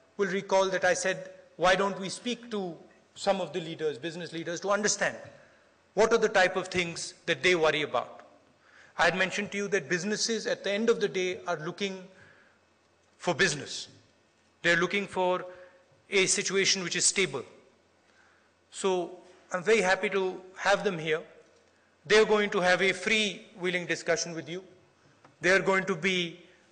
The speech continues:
blunt with you where that is necessary. They're going to be honest with you where that is necessary, and you should be honest with them. This is a communication, and from my perspective, it is the second communication, and I intend to continue having these communications with you.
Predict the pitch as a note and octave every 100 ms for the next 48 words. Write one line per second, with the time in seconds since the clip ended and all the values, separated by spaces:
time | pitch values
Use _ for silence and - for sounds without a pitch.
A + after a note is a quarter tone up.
0 | - _ _ _ - B2 F#3+ G#3+ G#3 G3+
1 | E3+ F#3+ F3+ E3 E3 E3 E3+ E3+ D#3 F#3+
2 | F#3+ F#3+ E3+ D#3+ E3+ D#3+ E3 D#3+ G3 -
3 | - E3 E3+ E3 D#3+ D#3+ D#3 D#3 D#3+ D#3+
4 | F3+ F3 E3+ E3 F3+ F#3 D#3 E3 E3 F3
5 | - D3+ D#3 F3 - - _ _ - -
6 | - - - _ _ _ _ _ D#3+ G3+
7 | A#3 A3 G#3+ F#3 F#3+ F#3+ F#3+ F3+ G3+ F#3+
8 | F3+ F3 E3 G3 G#3+ E3+ - F#3 F#3 G3
9 | F#3+ - - _ _ _ _ _ _ _
10 | F#3 G#3+ F#3 - G#3 G#3+ F#3+ F3+ F3 E3
11 | E3 - F#3 E3+ E3+ E3 E3+ G3 F3 C#3
12 | - _ _ _ _ _ F#3+ G3 F3+ G3+
13 | G3+ F3+ E3+ E3 D#3 E3 - D#3 D#3 D3+
14 | D#3+ D3 D#3 C3 C#3 F3